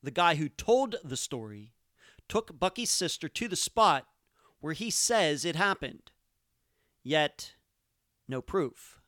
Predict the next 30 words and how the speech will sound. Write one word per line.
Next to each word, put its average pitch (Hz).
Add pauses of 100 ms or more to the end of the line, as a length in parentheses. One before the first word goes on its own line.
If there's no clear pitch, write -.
(760)
Just 156
some 180
names. 175 (720)
And 160 (120)
this 175
guy 233
didn't 170
do 226
this 135
until 147
well 156
after 131 (280)
Bucky 165
would 147
have 120
been 135
back 120
in 135
Texas. - (1040)
Likewise, 139 (160)
as 202
we 220
talked 262
about 233
in 240
the 220
interview, 123 (280)
and 214
the 170
sister 160